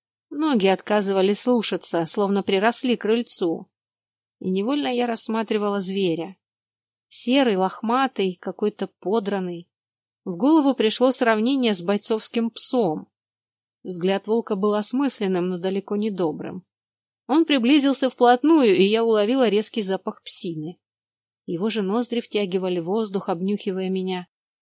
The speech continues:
Делал он это долго, периодически издавая приглушённое рычание,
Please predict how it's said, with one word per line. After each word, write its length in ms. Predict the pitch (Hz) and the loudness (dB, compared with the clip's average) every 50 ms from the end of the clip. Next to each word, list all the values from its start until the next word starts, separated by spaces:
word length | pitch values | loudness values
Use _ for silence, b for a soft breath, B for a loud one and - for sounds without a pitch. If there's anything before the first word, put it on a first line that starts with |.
| - | -12
Делал 360 | - - 185 202 214 208 208 208 | -8 -4 -4 -2 -2 -2 -2 -2
он 100 | 208 214 | 0 -2
это 180 | 208 - 214 | -2 -2 -2
долго, 540 | 190 180 233 277 277 226 185 160 151 165 160 | -2 0 2 4 4 4 4 4 2 0 -4
периодически 760 | - - 170 180 180 175 180 202 - 226 202 - - - 196 | -2 -2 0 0 0 0 0 -2 -4 -4 -6 -6 -4 -2 -2
издавая 480 | 190 175 165 180 180 175 180 196 208 208 | -2 -2 -2 -2 -2 0 -2 -2 -2 -2
приглушённое 720 | - 208 196 180 185 185 - - - 190 190 190 190 196 | -2 -2 -2 -2 -2 -2 -2 -2 -4 -4 -4 -4 -4 -4
рычание, 640 | 202 220 214 - - 269 247 226 190 175 170 - 208 | -4 -6 -6 -4 -4 -4 -4 -4 -6 -6 -8 -10 -12